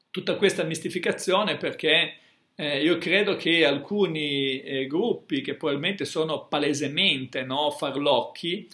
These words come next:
vengono creati apposta, vengono creati apposta per, eh, screditare chi dice cose diverse, no? Perché quando io sento, per carità, ognuno è libero di esprimere quello che vuole,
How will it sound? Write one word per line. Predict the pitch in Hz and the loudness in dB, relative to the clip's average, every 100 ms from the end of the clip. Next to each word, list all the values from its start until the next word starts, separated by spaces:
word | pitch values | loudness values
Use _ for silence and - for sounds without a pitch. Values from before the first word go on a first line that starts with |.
| - - _ | -20 -20 _
vengono | 156 226 202 170 160 151 | 2 4 4 2 0 -2
creati | 147 196 208 151 - | -2 2 4 4 2
apposta, | 226 - - 143 135 - - 185 156 | -2 0 4 6 4 -2 -2 0 2
vengono | 190 165 143 139 | 0 0 -2 -2
creati | 160 151 160 | -2 0 0
apposta | 247 - 147 147 180 - 175 | -2 -2 2 2 0 -2 -4
per, | - 147 143 170 165 156 147 - _ _ _ - | 0 2 4 4 4 2 2 -2 _ _ _ -4
eh, | 156 - | -4 -2
screditare | - - 170 156 160 320 147 127 131 | -4 0 0 0 0 2 2 2 0
chi | 131 | -2
dice | 143 156 160 | 0 0 0
cose | 135 147 147 | -2 -2 -2
diverse, | 139 131 120 120 - | -2 0 0 -2 -6
no? | 135 | -8
Perché | - 175 - 180 | -6 -2 0 0
quando | 196 214 240 175 | 2 0 2 2
io | 156 190 | 4 2
sento, | - - 135 117 120 131 113 - | 0 0 -2 -4 -8 -8 -8 -4
per | 196 | -4
carità, | - 175 160 143 123 | -2 -4 -2 -2 -2
ognuno | 151 226 180 | -2 -4 -2
è | |
libero | 147 196 160 | -2 -2 -2
di | 135 | -2
esprimere | 131 - 160 135 | -6 -8 -10 -8
quello | 151 | -8
che | 147 143 | -8 -8
vuole, | 135 165 190 202 202 | -2 2 2 2 -2